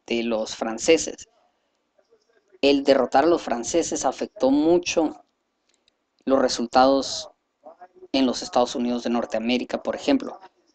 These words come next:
Eh, ¿cómo se llama? Benjamin Franklin. Benjamin Franklin era, pues, un político, un ladrón, ateo, todo,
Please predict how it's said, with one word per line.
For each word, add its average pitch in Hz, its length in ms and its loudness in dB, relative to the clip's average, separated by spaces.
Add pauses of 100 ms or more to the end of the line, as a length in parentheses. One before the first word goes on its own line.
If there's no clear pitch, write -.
(1080)
Eh, 120 240 0
¿cómo 143 220 0
se - 100 -4
llama? 120 220 0
Benjamin 139 460 0
Franklin. 123 600 -2 (400)
Benjamin 127 580 2
Franklin 151 560 0
era, 135 540 0
pues, - 300 -6
un 127 340 -6 (680)
político, 143 920 6
un 135 360 0 (160)
ladrón, 131 920 4 (280)
ateo, 127 800 2
todo, 123 340 -2